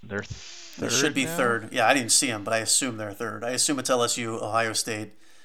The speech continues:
Speaker 2: Clemson, and I don't know who fourth, fifth, and sixth are.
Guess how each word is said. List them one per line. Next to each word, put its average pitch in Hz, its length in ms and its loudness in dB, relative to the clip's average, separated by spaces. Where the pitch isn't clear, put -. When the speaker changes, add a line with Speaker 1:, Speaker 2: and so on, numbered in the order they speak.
Speaker 2:
Clemson, 107 560 -4
and 139 100 2
I 170 40 6
don't 190 80 4
know 180 60 2
who 220 80 0
fourth, 123 300 -2
fifth, 127 260 -10
and 113 100 -8
sixth - 280 -2
are. 107 220 -8